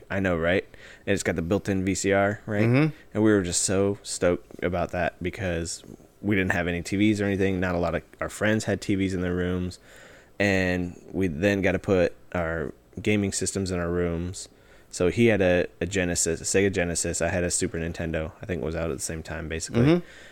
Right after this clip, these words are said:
Speaker 1: And, um, we
Speaker 2: You
Speaker 1: got
Speaker 2: know
Speaker 1: a
Speaker 2: you can
Speaker 1: whole
Speaker 2: play them, the games interchangeably?
Speaker 1: No.
Speaker 2: You just gotta take the case off the cartridge in the middle, and it works.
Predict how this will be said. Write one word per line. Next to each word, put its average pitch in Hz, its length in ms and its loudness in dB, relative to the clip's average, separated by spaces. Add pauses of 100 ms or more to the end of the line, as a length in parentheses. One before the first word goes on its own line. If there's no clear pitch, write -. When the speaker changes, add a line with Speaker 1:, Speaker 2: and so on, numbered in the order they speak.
(200)
Speaker 1:
And, 87 320 0
um, 82 360 0 (340)
we 104 100 0
Speaker 2:
You 107 60 4
Speaker 1:
got 110 60 6
Speaker 2:
know 113 60 6
Speaker 1:
a 120 40 6
Speaker 2:
you 120 80 4
can 104 120 4
Speaker 1:
whole 104 100 6
Speaker 2:
play 104 180 8
them, 87 360 0
the 90 100 0
games 87 320 -4
interchangeably? 87 720 -2 (340)
Speaker 1:
No. 85 320 -10 (640)
Speaker 2:
You 95 80 -2
just - 100 -8
gotta 92 160 2
take - 160 -4
the - 40 -14
case - 300 -6
off 87 160 -4
the 95 80 -10
cartridge 90 400 -4
in 92 100 -2
the 90 60 -4
middle, 101 420 -2
and 85 80 -6
it - 120 -8
works. - 360 -10